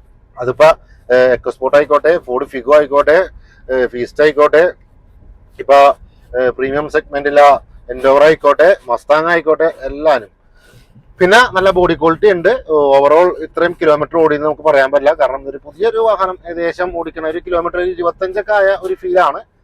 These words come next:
നമുക്ക് ഓടിക്കുമ്പോ അറിയാൻ പറ്റുള്ളൂ. പിന്നെ പവറും പെർഫോമൻസും ഉണ്ട്. അത്യാവശ്യം നല്ല ക്വാളിറ്റിയിൽ യാത്ര ചെയ്യാൻ പറ്റിയ നല്ലൊരു പെട്രോൾ വാഹനമാണ് നമ്മുടെ ഈ ഒരു, ഏ, Ford EcoSport രണ്ടായിരത്തി പതിനഞ്ച് മോഡൽ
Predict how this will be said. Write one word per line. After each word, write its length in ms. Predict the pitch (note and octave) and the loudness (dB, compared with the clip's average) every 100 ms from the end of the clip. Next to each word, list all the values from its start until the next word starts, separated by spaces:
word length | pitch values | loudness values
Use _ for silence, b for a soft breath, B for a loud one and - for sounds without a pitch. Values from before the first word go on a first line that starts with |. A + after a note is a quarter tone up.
| _ | _
നമുക്ക് 160 | B2 C3+ | -14 -6
ഓടിക്കുമ്പോ 440 | C#3+ C#3 D3 D3 | -6 -4 -6 -2
അറിയാൻ 340 | F#3 E3 D3+ D3+ | -2 0 -2 0
പറ്റുള്ളൂ. 460 | D3 D#3 C#3+ G3+ | -2 -2 -2 -4
പിന്നെ 240 | A#3 B2+ B2 | -6 -14 -6
പവറും 360 | C3 C3 D#3+ _ _ _ | -4 -4 -6 _ _ _
പെർഫോമൻസും 600 | C3 - C#3+ D3 C#3+ F#3+ | -6 -4 -4 -4 -2 -2
ഉണ്ട്. 340 | E3 E3+ B3+ _ _ _ | -2 -4 -6 _ _ _
അത്യാവശ്യം 340 | G#2+ B2 A#2+ D3 | -4 -4 -4 -2
നല്ല 140 | D3 | -2
ക്വാളിറ്റിയിൽ 400 | D3 D3+ C3+ D3+ | 0 -2 -2 0
യാത്ര 440 | D#3 C#3+ C#3 D3 D3 _ - | 0 2 -2 -6 -8 _ -14
ചെയ്യാൻ 300 | C3+ D3+ F3 | -4 -2 0
പറ്റിയ 260 | E3 G#3+ G3 | -2 -4 -6
നല്ലൊരു 340 | D#3 D#3 A#3+ - _ _ | -4 -2 -2 -4 _ _
പെട്രോൾ 340 | C3 - D#3 F3+ | -6 -2 2 4
വാഹനമാണ് 460 | F3 C#3+ D3 C#3 | 4 4 0 0
നമ്മുടെ 240 | C#3+ C3+ C3+ | -2 -2 -4
ഈ 100 | C3 | -2
ഒരു, 280 | C3+ B2+ A2+ _ _ _ | 0 -2 -4 _ _ _
ഏ, 60 | B2 B2 A#2+ A#2 A2+ A2+ | 0 2 2 2 0 -4
Ford 520 | - - - A#2+ C3+ | -10 -16 -4 0 2
EcoSport 760 | G3+ - A#2 - B2 - B2 F3 - | 0 -2 -16 -8 -8 -6 -4 -4 -8
രണ്ടായിരത്തി 320 | A#2+ A#2+ A#2 - C#3 | -2 -2 -2 -8 -6
പതിനഞ്ച് 340 | B2+ C3 C#3+ | -4 -6 -6
മോഡൽ 360 | D3 B2+ D3 | -4 -4 -4